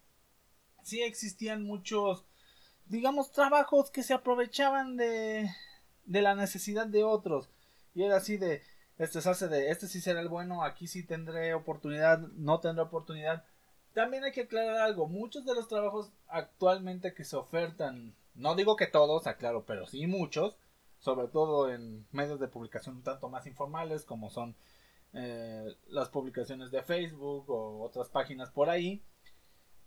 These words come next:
no, no dan oportunidad de crecimiento en su mayoría. Normalmente son trabajos de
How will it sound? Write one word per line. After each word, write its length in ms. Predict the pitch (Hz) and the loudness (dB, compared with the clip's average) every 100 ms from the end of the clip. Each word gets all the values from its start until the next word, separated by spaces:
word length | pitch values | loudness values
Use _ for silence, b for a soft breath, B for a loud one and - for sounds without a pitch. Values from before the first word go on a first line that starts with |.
| - - - | -20 -20 -14
no, 1200 | 226 233 254 254 262 262 262 262 262 262 254 262 - | -12 -6 0 2 2 2 0 -2 -4 -8 -8 -12 -12
no 400 | 226 277 285 269 | -8 -4 0 4
dan 280 | 269 262 262 | 4 2 -4
oportunidad 420 | - 202 202 202 | -4 -4 -4 -4
de 100 | 202 | -4
crecimiento 540 | 196 185 170 170 170 | -6 -6 -8 -8 -8
en 100 | 170 | -8
su 140 | - 165 | -8 -10
mayoría. 640 | 160 160 165 180 170 131 | -10 -8 -8 -4 -2 -2
Normalmente 580 | 123 135 151 175 180 185 | -2 -8 -6 -6 -6 -8
son 180 | 180 175 | -8 -8
trabajos 600 | 175 165 156 180 170 160 | -2 0 0 -2 -12 -8
de 220 | 135 120 | -4 -4